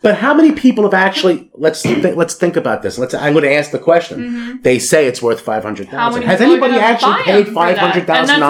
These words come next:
Speaker 2: that's the same thing I, with, like, the Black Lotus. Like, who, who the fuck
Speaker 1: Now,
Speaker 2: has that money? Like, I mean, unless
Speaker 1: con-,
Speaker 2: you're, like, you know,
Speaker 1: interestingly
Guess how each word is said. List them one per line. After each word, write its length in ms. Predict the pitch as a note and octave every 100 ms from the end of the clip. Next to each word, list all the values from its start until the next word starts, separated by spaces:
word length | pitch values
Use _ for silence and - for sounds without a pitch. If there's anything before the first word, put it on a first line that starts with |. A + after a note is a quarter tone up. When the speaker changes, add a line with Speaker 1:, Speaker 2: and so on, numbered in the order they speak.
| D4
Speaker 2:
that's 60 |
the 60 | D#4
same 120 | C#4+
thing 140 | C#4+ C4+
I, 240 | C#4 C#4+
with, 120 | C#4+
like, 160 | C#4+ C#4
the 100 | C4+
Black 260 | C4+ C4 C4+
Lotus. 260 | D#4+ D4+
Like, 120 | A3 A3
who, 280 | B3 D#4+ C4+
who 140 | F4
the 100 | G4
fuck 420 | - G4 F#4+ D#4 - - -
Speaker 1:
Now, 180 | - D#4
Speaker 2:
has 180 | E4 E4+
that 200 | D#4+ D4+
money? 280 | D#4+ D#4
Like, 240 | D4 C#4 C4+
I 20 |
mean, 120 | C4+
unless 220 | C#4+ D4+
Speaker 1:
con-, 120 | F4 F3
Speaker 2:
you're, 160 | D4+
like, 220 | D4+ D4
you 60 | -
know, 60 | -
Speaker 1:
interestingly 420 | G#3 A3+ - G3+